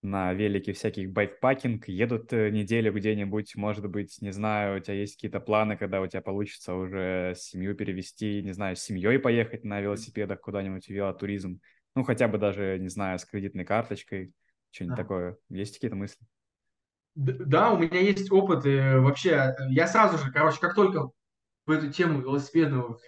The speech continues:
Speaker 2: въехал в августе две тысячи восемнадцатого, я сразу же начал смотреть, короче, Цуклинг, я туда подписался, сумки, байкпакинг,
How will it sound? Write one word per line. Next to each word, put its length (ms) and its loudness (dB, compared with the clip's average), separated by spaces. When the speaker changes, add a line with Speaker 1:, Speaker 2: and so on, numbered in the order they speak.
Speaker 2:
въехал 600 2
в 200 -2
августе 400 2
две 160 2
тысячи 200 0
восемнадцатого, 640 0
я 140 4
сразу 300 4
же 180 0
начал 340 2
смотреть, 420 2
короче, 280 -10
Цуклинг, 460 2
я 200 4
туда 160 4
подписался, 680 2
сумки, 520 0
байкпакинг, 760 2